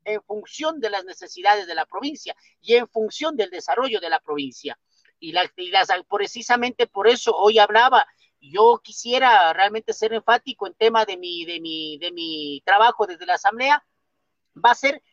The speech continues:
es que también se cambie el modelo de gestión de la Asamblea. Necesitamos una reforma inmediata a la ley orgánica de, de, a la ley orgánica de la función legislativa, donde realmente el asambleísta hoy, ¿qué hace?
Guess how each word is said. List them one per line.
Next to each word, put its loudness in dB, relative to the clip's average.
es 2
que 0
también 2
se -12
cambie 2
el -6
modelo -4
de -8
gestión -14
de -6
la -2
Asamblea. -4
Necesitamos -2
una -2
reforma 0
inmediata 0
a 0
la -2
ley -2
orgánica 0
de, 0
de, -2
a 2
la 0
ley 6
orgánica 2
de -2
la 2
función -12
legislativa, 0
donde 2
realmente 2
el 2
asambleísta 2
hoy, 4
¿qué 2
hace? 0